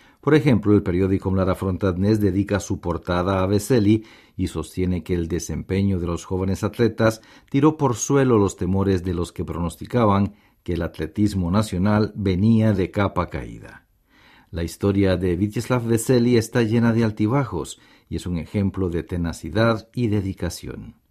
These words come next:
Empezó a los quince años de edad como corredor en la ciudad de Hodonín y de paso, como sin querer,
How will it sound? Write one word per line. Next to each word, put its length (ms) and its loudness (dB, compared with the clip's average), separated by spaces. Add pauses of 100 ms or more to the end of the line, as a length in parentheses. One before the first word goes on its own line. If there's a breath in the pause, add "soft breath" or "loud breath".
(560 soft breath)
Empezó 420 -6
a 40 -2
los 180 -8
quince 360 -8
años 320 -2
de 100 -4
edad 260 0
como 320 -2
corredor 580 0
en 180 0
la 120 -2
ciudad 360 -4
de 160 -2
Hodonín 720 -2 (500 soft breath)
y 80 -2
de 100 4
paso, 480 2
como 300 -4
sin 200 0
querer, 440 2